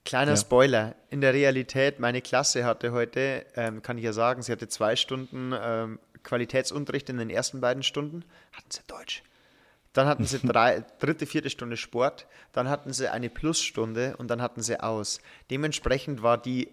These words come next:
Speaker 1: sogenannte Selbstlernzeit von Qualität geprägt.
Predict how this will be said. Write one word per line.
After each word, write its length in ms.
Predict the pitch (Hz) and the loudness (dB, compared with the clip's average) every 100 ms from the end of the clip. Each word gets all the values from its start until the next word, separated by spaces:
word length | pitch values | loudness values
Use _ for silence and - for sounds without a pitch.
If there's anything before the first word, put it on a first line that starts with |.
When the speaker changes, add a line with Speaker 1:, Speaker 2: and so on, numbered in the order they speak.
| - | -6
Speaker 1:
sogenannte 600 | 110 123 123 120 123 - | -2 0 0 -2 -4 -4
Selbstlernzeit 1600 | 113 - 123 170 170 - - 98 101 98 107 - - 101 120 120 | -4 0 2 2 2 -2 0 -2 0 0 -2 -4 0 0 0 -4
von 200 | - 117 | -8 -10
Qualität 720 | - 113 113 113 - 117 - | -4 -2 -2 -6 -2 -2 -2
geprägt. 680 | - - - 82 87 - - | -12 -8 -6 -4 -6 -10 -14